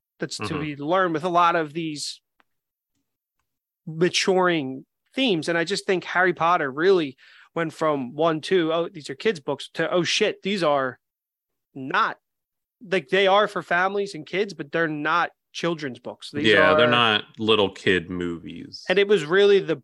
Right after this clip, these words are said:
Speaker 1: birth of that, well, at least for me anyway, the birth of that, like, young adult thing.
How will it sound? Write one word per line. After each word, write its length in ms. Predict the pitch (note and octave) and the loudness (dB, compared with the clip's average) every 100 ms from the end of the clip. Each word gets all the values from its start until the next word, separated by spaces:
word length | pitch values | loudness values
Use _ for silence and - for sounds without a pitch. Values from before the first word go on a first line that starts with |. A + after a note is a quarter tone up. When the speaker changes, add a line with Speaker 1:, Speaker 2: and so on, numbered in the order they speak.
| _ | _
Speaker 1:
birth 340 | - E3+ F3+ - | -2 0 0 -4
of 140 | D3 | -8
that, 280 | D3 C#3+ C#3+ _ A#3+ _ _ _ _ - | -4 -6 -6 _ -20 _ _ _ _ -2
well, 220 | G3+ F#3+ | 2 4
at 40 | |
least 220 | G3 G#3 - | 4 0 -2
for 100 | D3+ | -4
me 360 | D3+ C3+ A#2+ - | -4 -4 -8 -14
anyway, 400 | G3+ D3 B2+ C3 | -10 -10 -8 -8
the 120 | D3 | -8
birth 260 | C#3 F3+ D#3+ | 0 0 0
of 120 | D#3+ | -2
that, 220 | D#3 D#3 | -2 -2
like, 300 | D3+ C#3+ - _ - - _ _ _ | -6 -8 -14 _ -20 -20 _ _ _
young 340 | D3+ D#3 D#3+ E3 | -6 -2 0 2
adult 440 | F3+ F3+ C#3 A#2 _ _ _ _ _ _ | 2 2 0 -2 _ _ _ _ _ _
thing. 360 | - - B2+ | -16 -10 -10